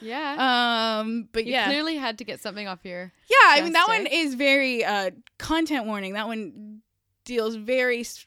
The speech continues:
Speaker 2: explicitly with, like, my abusive ex-boyfriend from, like, my early twenties. And,
Speaker 1: Mm.
Speaker 2: um, and, like, it's got some violent scenes in it, but
Speaker 1: Mm-hmm.
Speaker 2: it, and it kinda, like, that was, like, part of the move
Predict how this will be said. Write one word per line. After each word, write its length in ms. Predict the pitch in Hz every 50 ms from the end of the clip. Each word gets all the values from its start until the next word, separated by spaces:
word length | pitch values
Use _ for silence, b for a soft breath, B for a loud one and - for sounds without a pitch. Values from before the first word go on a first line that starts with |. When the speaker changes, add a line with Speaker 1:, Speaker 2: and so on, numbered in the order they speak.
| - _
Speaker 2:
explicitly 720 | - 214 - - - 269 254 247 - 220 196 208 208 196
with, 200 | 190 190 190 190 -
like, 300 | 190 185 175 165 - _ b b b b
my 140 | 233 214 214
abusive 440 | 202 196 202 202 196 190 190 202 185
ex-boyfriend 580 | 165 180 - - 180 170 170 - 170 165 165
from, 100 | - 180 175
like, 140 | 170 170 -
my 140 | 185 165
early 240 | - - 156 170 151
twenties. 560 | 151 - - 120 98 101 110 110 151 208 - _ _
And, 440 | 196 185 165 165 160 156 160 175 175 185 185
Speaker 1:
Mm. 20 |
Speaker 2:
um, 560 | 170 175 170 165 170 165 165 160 165 165 190 _ _ _ b b b b b b b b b -
and, 160 | 214 214 208
like, 180 | 190 165 170 - -
it's 420 | 202 180 - _ _ _ - -
got 300 | - 254 233 220 160 -
some 280 | - 214 185 175 175 170
violent 540 | 175 208 220 226 226 214 208 202 190 185 -
scenes 400 | - - 208 202 214 220 247 277
in 120 | 320 330
it, 280 | 370 403 415 320 294 -
but 360 | 254 233 214 202 196 190 202
Speaker 1:
Mm-hmm. 100 | 196 190 - b b b b b b b
Speaker 2:
it, 120 | - 247 -
and 160 | 262 294 302
it 140 | 320 320 -
kinda, 600 | - - 320 320 339 330 359 349 349 330 330 - _
like, 460 | 294 262 233 233 240 - - - _ _ b b b b b b b b -
that 220 | 254 247 247 247
was, 100 | - -
like, 200 | 302 285 294 _
part 340 | - - 247 220 220 226 -
of 160 | - 220 220
the 80 | 226 226
move 300 | 214 190 185 190 190